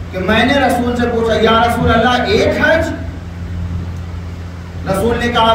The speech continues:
"दो हज का सवाब।" इन्होंने और ताजुब किया, "या रसूल अल्लाह, दो हज?"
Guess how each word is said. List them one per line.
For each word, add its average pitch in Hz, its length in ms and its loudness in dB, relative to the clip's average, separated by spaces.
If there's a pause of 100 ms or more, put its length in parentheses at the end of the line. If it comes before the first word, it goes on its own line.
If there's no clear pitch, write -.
"दो 247 180 4
हज 208 220 2
का - 120 -6
सवाब।" 156 400 -2 (1500)
इन्होंने 208 360 0
और 247 140 4 (100)
ताजुब 202 340 2
किया, 190 160 -2
"या 247 180 2
रसूल 262 220 -2
अल्लाह, 254 340 0
दो 247 160 4
हज?" 277 260 4